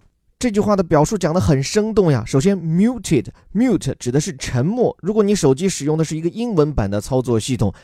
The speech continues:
这上面讲的静音啊，就你讲电话的时候，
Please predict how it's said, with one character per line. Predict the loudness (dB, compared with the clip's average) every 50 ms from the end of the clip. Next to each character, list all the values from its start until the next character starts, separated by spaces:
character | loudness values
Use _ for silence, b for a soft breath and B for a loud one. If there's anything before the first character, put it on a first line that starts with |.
| b b
这 | -4 -2
上 | 0 0 0
面 | 0 -2 -2
讲 | -2 -2 -2
的 | -2 -4 -6 _ -12
静 | -6 -2 0 0 0 0
音 | 0 2 2 2 0 -2 -6
啊， | -8 -4
就 | -4 -4
你 | -2 -2 -4 -6 _ _ _
讲 | -6 -4 -2 -2
电 | -2 -2 -2
话 | -2 -2 0
的 | -2 -2
时 | -2 -2 0
候， | 0 0